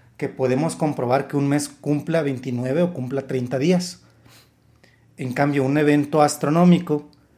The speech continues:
es lo que dicen, es un cálculo matemático donde se alinean, eh, el, el sol, la luna y la tierra, y se hace un cálculo matemático que en promedio es de veintinueve punto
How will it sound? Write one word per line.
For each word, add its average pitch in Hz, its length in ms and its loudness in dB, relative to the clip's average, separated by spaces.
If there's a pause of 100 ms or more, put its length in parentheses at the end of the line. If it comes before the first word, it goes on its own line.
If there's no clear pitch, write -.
(280)
es 135 140 -6
lo 147 120 0
que 139 100 -2
dicen, 143 380 -2
es 139 160 -8
un 143 120 -6
cálculo 147 420 -2
matemático 175 640 -2
donde 127 260 0
se 123 160 -8
alinean, 143 540 -4 (640)
eh, 127 580 -4
el, 117 420 -10
el 117 280 -12
sol, 143 300 -4
la 151 80 2
luna 147 220 0
y - 20 2
la 151 160 -2
tierra, 165 460 0 (540)
y 139 120 -12
se 135 140 -2
hace 131 200 2
un 147 120 0
cálculo 143 480 0
matemático 160 720 -2
que 139 80 -6
en 120 100 -4
promedio 123 460 -2
es 131 160 -2
de 143 80 0
veintinueve 127 540 -2
punto 156 640 2